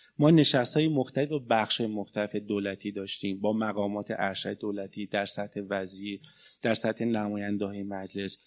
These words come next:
ولی به نظر می‌رسه که انگار براش، برای فعلاً در اولو-، مسائل کودکان در اولویت نیست. به حق جزوه‌ای که آماده شد، اگر <clears throat> دیده باشید، روی جلد اون مجموعهٔ از سنگ هاست، سنگ هایی که نقاشی شدن.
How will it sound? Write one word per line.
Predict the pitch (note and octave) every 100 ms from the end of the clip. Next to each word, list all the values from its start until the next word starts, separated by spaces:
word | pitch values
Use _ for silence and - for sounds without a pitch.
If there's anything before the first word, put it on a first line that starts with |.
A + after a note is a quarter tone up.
| _ -
ولی | B2
به | C#3+ C3
نظر | A#2 A2 B2+ D3+
می‌رسه | C#3 A#2+ A2+ A#2
که | A2+ -
انگار | G#2+ G#2 A2
براش، | G#2 G2+ G2 - A2
برای | G2+ G#2 B2 B2+ - _
فعلاً | - C3 B2+ D3+
در | F3 B2 G#2
اولو-، | G#2+ G2+ G#2 G#2
مسائل | G#2 G#2 - G#2 G2+
کودکان | - G2+ G2 G#2+ G2+
در | G2 -
اولویت | G2 F#2+ F#2 F#2+ G2
نیست. | F#2+ F#2 - - _ _ -
به |
حق | A#2 A#2+ C#3
جزوه‌ای | A#2+ B2 A#2+ D3+
که | D3+
آماده | D3 G#2+ G#2 G#2 G2+
شد، | - A2+ A2+ A#2 _ _ _ -
اگر | A2+ A#2 A2+ - _ -
<clears throat> | G3+ D#3+ A#2
دیده | A2+ G#2+
باشید، | G#2 G#2 - C#3 C#3 - _ -
روی | B2 A2+
جلد | A#2 B2+ B2+
اون | C#3+ C3 B2+ _ -
مجموعهٔ | A2+ A2 A2 A2+ A2+
از | A#2
سنگ | - A2 G2 F#2+
هاست، | - G2 F#2+ - _ _
سنگ | - - G#2 G2+ G2
هایی | - A2
که | B2
نقاشی | A2 G2+ F#2 - G2 -
شدن. | G2+ G2 G2 F#2+